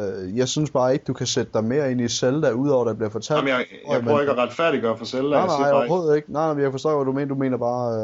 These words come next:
Speaker 1: øh, at det er den
Speaker 2: Altså
Speaker 1: slags spil. Men, men så ved jeg ikke, jeg, jeg synes, det er lige så nemt at sætte sig ind i, øh, i en platform, altså, altså, øh, med hovedpersonen der.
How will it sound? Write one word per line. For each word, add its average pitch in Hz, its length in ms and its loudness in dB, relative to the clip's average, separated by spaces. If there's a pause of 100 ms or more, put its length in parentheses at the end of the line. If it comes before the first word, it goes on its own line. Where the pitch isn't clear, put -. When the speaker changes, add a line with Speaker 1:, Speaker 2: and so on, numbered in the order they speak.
(500)
Speaker 1:
øh, 123 100 -4
at 117 100 -6 (100)
det 127 60 0
er 123 40 2
den 123 120 -2
Speaker 2:
Altså 143 180 2
Speaker 1:
slags 127 140 -4 (180)
spil. 143 300 -2 (120)
Men, 123 400 0 (440)
men 120 140 0
så 127 120 -2
ved 127 180 4
jeg 120 100 4
ikke, 123 120 0
jeg, 120 120 0
jeg 123 140 0
synes, 127 180 -4
det 120 100 -2
er 113 60 0
lige 131 120 0
så 123 120 -4
nemt 117 220 0
at 110 80 0
sætte 107 200 -4
sig 110 200 0
ind 113 120 -2
i, 107 100 -2
øh, 104 520 -2
i 110 180 -2
en 107 120 0
platform, 107 580 -2
altså, 107 400 -2 (100)
altså, 113 200 0 (420)
øh, 113 420 -4
med 113 200 0
hovedpersonen 113 640 0
der. 120 220 -4